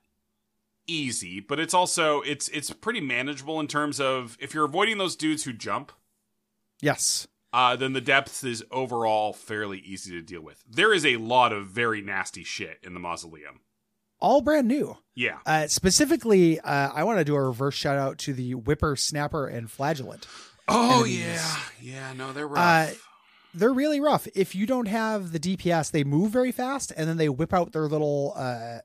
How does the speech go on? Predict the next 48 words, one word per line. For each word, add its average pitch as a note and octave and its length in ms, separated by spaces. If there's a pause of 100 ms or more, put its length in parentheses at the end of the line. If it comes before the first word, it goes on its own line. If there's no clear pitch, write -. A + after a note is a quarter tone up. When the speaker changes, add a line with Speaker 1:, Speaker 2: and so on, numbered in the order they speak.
(120)
Speaker 2:
slashing E3 720
thing C3+ 360
at D3 120
incredible C#3+ 480
speeds. G3+ 560 (480)
You E3 80
can't D4 160
really A3+ 220
dodge C#3 400
it. - 140 (500)
So F3 260
unless E3+ 340
you A3+ 100
have G3+ 120
the F3 60
D D#3+ 140
P E3 100
S D#3 100
to - 80
get C#3+ 100
them C#3 140
down C3 200
before C3 220
they A#2+ 100
hit A#2 240
you, B2 100
you A#2+ 200
will B2+ 220
get A#2+ 180
hit. - 260 (400)
Speaker 1:
Enemies B3+ 380
with, A3 200
like, F#3 160
Speaker 2:
Uh, G3 160
but - 80
Speaker 1:
ranged D#3+ 300
attacks A#2 460
like D3+ 160
that D#3+ 320
are A#2 140
really A2+ 340
hard G#2 180
to F#2+ 80
deal F2 180
with E2 200
in D2+ 100
this C#2+ 140
game. C#2+ 320